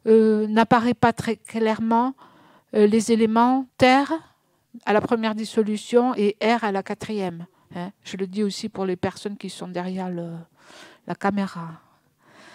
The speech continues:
Euh, donc, euh, terre, euh, et je pense que Françoise a dit qu'elle a, elle a envoyé le, pour les personnes qui sont pas dans la salle, a envoyé le, le tableau. Donc, la première dissolution, c'est terre, et la quatrième, c'est air.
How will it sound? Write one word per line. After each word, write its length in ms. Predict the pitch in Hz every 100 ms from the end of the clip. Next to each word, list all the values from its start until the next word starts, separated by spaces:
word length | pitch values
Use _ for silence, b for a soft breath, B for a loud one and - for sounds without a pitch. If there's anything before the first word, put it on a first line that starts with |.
| b b -
Euh, 80 | 180
donc, 320 | 202 202 202
euh, 100 | 190
terre, 480 | _ 247 233 226 214
euh, 380 | 196 190 196 196
et 80 | 190
je 120 | 202
pense 220 | 226 220
que 100 | 220
Françoise 800 | - 226 226 - 269 294 311 262
a 360 | 214 202 202 196
dit 180 | 220
qu'elle 260 | - 226 208
a, 420 | 196 196 196 190 -
elle 180 | 196
a 60 | 190
envoyé 640 | 202 196 196 196 214 247
le, 520 | 233 190 180 180 175 185 b b b b b -
pour 120 | 196
les 80 | 196
personnes 360 | 196 - 202
qui 100 | -
sont 140 | - 190
pas 120 | 190
dans 120 | 190
la 100 | 180
salle, 340 | - 208 226
a 300 | 202 180 175
envoyé 440 | 185 180 185 190 220
le, 380 | 196 180 175 180 185 _
le 100 | -
tableau. 460 | - 180 185 180 175 - _ B B B B B B B B
Donc, 180 | 196 202
la 100 | 214
première 360 | - 247 233 233
dissolution, 400 | 226 233 214 220
c'est 160 | -
terre, 340 | 202 240 233 240
et 80 | 220
la 80 |
quatrième, 400 | 208 202 - 202
c'est 240 | 202 - 190
air. 500 | 196 208 233 294 -